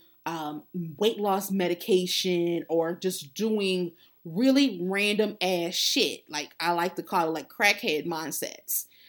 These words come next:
that's not gonna be the thing. But if you are fully vested in your own success, then you will look at each hurdle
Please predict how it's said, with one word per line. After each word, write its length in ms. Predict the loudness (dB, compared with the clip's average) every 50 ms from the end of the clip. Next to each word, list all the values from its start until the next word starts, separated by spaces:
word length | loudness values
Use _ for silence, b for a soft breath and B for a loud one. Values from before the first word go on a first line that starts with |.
| b b b b b _ _ 2 6
that's 340 | 8 8 8 6 4 0 0
not 300 | 4 4 4 4 2 0
gonna 240 | 0 2 2 2 2
be 160 | 0 -2 -2
the 80 | -4 -6
thing. 400 | -4 -4 -2 -2 -2 -4 -6 -12 _ _ _ b b b b b b b
But 400 | 0 4 6 8 8 6 6 4
if 180 | 2 2 2 2
you 100 | 0 0
are 60 | 0 0
fully 400 | -2 -2 0 2 4 4 4 4
vested 460 | 4 2 0 2 2 0 0 0 0
in 120 | 0 0 2
your 200 | 0 0 0 0
own 160 | 0 0 0
success, 640 | -2 -2 -2 0 0 2 2 2 2 0 -2 -4 -6 b b b b b b
then 460 | -4 0 2 2 4 4 4 2 0 -2
you 240 | -6 -2 2 4
will 260 | 4 6 4 4 4 4
look 180 | 4 4 2 2 2 2
at 160 | 0 2 2 4
each 280 | 6 6 6 6 4
hurdle 640 | -2 -2 0 2 2 2 4 4 4 2 2 b